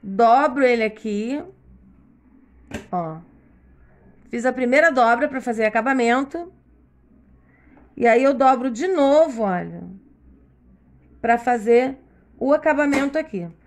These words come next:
E eu vou passar só uma costura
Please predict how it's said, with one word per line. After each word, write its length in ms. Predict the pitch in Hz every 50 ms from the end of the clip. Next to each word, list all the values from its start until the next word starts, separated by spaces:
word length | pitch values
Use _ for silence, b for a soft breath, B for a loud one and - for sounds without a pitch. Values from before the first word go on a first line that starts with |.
| b b b b b
E 80 | - 196
eu 120 | 220 240
vou 120 | 233 269 269
passar 480 | 277 269 269 269 - 269 269 269 269 -
só 720 | - - - - - - - - 320 330 349 381 - - -
uma 340 | - 320 381 427 466 440 -
costura 760 | - 415 - - - - 269 262 262 262 277 294 349 392 403